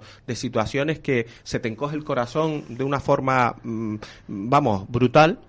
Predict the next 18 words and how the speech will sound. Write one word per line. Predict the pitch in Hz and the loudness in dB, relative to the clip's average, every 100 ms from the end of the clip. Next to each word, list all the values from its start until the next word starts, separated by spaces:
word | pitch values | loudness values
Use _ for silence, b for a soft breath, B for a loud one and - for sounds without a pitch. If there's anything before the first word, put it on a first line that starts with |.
| _ - | _ -12
en | 123 | -6
el | 113 | -6
sentido | 113 110 110 131 156 | -4 -6 -4 -2 0
de | 143 135 | 0 2
que, | 156 - | 0 0
eh, | - 117 110 104 101 95 87 | 2 4 4 4 2 2 0
pues | 101 | -2
se | - | 2
ha | 110 123 | 2 2
lle-, | 131 127 104 | -2 -6 -4
hecho | 113 120 151 | -4 0 0
muchos | 135 139 135 | 0 -2 -4
malos | 117 135 120 | -4 -4 -4
tratos | 131 123 - 156 B B - | 0 0 0 -4 B B -2
en, | 117 107 104 | 0 2 0
esto | - 165 | -2 2
no | 190 | 2
ocurre, | 165 170 254 | 4 2 2